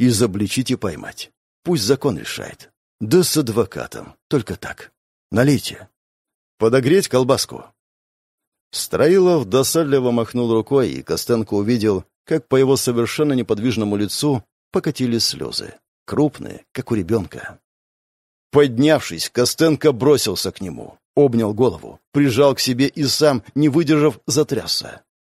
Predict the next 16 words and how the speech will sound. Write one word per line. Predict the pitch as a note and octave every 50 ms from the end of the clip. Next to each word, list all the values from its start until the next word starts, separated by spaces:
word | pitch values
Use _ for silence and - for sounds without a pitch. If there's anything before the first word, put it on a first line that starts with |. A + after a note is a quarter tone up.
| _ _ -
Астроилов | C#3+ E3 F3+ D3+ - - - E3 D#3 D#3+ D3+ C3+ B2 C#3 C#3 B2+ B2 B2+ B2+ G#2
сидел | - - - A#2 G2+ D#2 - F#2+ G2+ G2 F#2+
недвижно. | G2+ A2+ A#2+ A2 - F2 F2 F2+ F#2 - - C#2+ C#2 C2 - - - _ _ _ _ _ -
Только | C#3 D#3+ F3 D#3+ C#3+ - C3+ B2
лились | A#2+ C3 D#3 E3 D#3 D3+ C#3+ C3+ A#2+ F#2+ E2+
безутешные | D#2+ B2 D3 D#3 D3+ D3+ B2+ - D3 D#3+ E3+ - - C3 B2+ B2+ B2
слёзы. | - - A#2 C3 C3+ A#2 - - - - - _ _ _ _ _ _ -
И | - -
Костенко | - - C#3 C#3 - - - D3+ D#3+ D#3 D3 - - G2+
вдруг | E2+ D#2+ G#2+ A#2+ A#2 -
явственно | A2 A#2+ C3 C3+ - - B2+ A#2+ A#2+ A#2+
увидел | A#2+ G#2+ B2+ C3+ A2+ B2 B2 A#2+
малыша | A#2 A#2+ B2 B2+ C3+ B2+ - - C#3+ C3+ A#2 F2 D#2+ - _ _ _
в | -
чёрном | - - D#3+ D#3 C3+ A2+ G2 F2+
бушлатике | E2+ G2 - - A2+ C3+ A#2+ - A#2 G2+ - G#2+ G2+ F#2